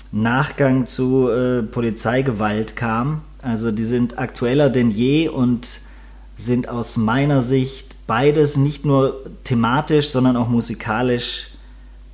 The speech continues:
sensationell gut und vielleicht ihrer Zeit voraus oder vielleicht auch einfach zeitlos. Vielleicht kann man die auch in zehn, zwanzig und dreißig Jahren noch sehr, sehr gut hören.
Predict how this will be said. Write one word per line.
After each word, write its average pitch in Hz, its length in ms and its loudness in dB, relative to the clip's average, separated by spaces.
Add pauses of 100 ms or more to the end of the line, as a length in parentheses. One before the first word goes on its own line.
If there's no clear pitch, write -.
(140)
sensationell 123 1000 0
gut 135 400 2
und 113 260 0
vielleicht 117 760 -4
ihrer 110 320 0
Zeit 123 300 0
voraus 117 580 0
oder 117 200 0
vielleicht 120 400 0
auch 117 100 0
einfach 117 320 0
zeitlos. 120 840 0
Vielleicht 113 300 -4
kann 123 140 2
man 113 120 2
die 120 120 0
auch 117 240 -2
in 110 300 2 (680)
zehn, 127 280 4
zwanzig 117 380 2
und 113 120 2
dreißig 113 420 -2
Jahren 110 260 4
noch 110 140 0
sehr, 117 260 2
sehr 107 200 0
gut 104 220 -2
hören. 101 380 0